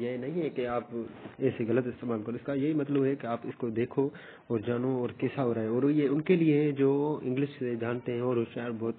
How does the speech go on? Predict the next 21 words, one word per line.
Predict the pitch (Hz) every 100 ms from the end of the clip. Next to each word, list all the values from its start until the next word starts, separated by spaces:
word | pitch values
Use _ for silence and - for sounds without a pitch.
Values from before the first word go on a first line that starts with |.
| 113
लोग | 107 101
हैं, | 101 - - -
उनके | 123 131 143
लिए | 107 98
है, | 98 98 - - -
और | 131
उनके | 139 151 180
लिए | 156 147
नहीं | 135 143
है | 139
जो | 123 127 127
इंग्लिश | 117 104 113 117 -
वगैरह | 113 110 110 110
कोई | -
समझ | 104 110 110
में | 107 107
इसको | 107 107
नहीं | 107
आती, | 107 104 107 104 - - -
और | 113
वो | 107